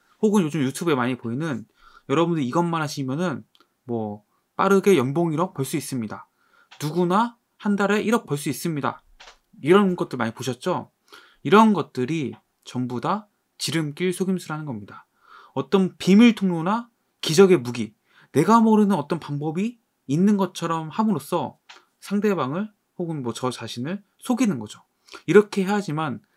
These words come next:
가장 빠르게 비범한 결과, 남들이 내지 못하는 성과를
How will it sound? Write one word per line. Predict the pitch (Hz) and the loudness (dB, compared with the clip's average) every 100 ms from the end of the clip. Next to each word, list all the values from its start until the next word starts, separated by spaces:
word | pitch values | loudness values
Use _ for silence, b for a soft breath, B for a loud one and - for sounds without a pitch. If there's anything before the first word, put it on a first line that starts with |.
| _ _ | _ _
가장 | - 160 175 175 | -6 0 0 -2
빠르게 | 202 196 180 214 240 - _ _ _ | -2 -2 -2 -4 -6 -8 _ _ _
비범한 | - 139 156 151 139 | -8 -4 -2 -2 -4
결과, | 113 107 104 _ _ _ - | -6 -6 -10 _ _ _ -6
남들이 | 123 143 165 151 | -2 -2 -2 -2
내지 | 123 135 | -2 -2
못하는 | 139 123 131 135 | -6 -8 -8 -8
성과를 | 170 160 156 233 | -8 -4 0 -2